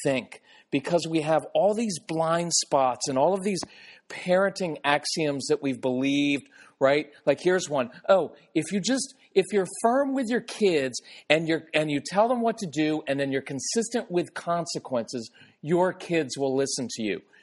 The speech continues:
You all have been told that, and you've been told a lie because you have kids who don't care about consequences.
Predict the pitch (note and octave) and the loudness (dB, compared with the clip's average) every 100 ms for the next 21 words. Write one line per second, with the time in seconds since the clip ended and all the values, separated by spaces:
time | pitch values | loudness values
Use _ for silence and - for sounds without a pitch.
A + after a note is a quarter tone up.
0 | - D3+ C#4 A3+ E3 D3 A#2 C3+ C3 - | -10 -2 2 4 2 0 -4 -6 -4 0
1 | G#3 F#3+ B2 A2 A#2+ E3 G#3+ F#3+ C#3 - | 2 2 0 0 0 -4 -2 -2 -4 -2
2 | C3+ C#3+ D3+ F#3+ E3 F#2 - - - - | 0 0 0 0 0 -2 -8 -18 -10 -6
3 | D3 F3+ D3+ A#3 A3+ G#3+ - G#3+ G#3 G#3+ | -2 0 0 2 2 0 -2 -2 2 0
4 | G#3+ G#3+ - G#3 B3+ A3+ D3+ A#2+ - B2+ | 0 -2 0 2 2 2 0 0 -4 -4
5 | A#2+ - A#2+ B2 A2 - A#2 | -4 -6 -8 -2 -4 -4 -8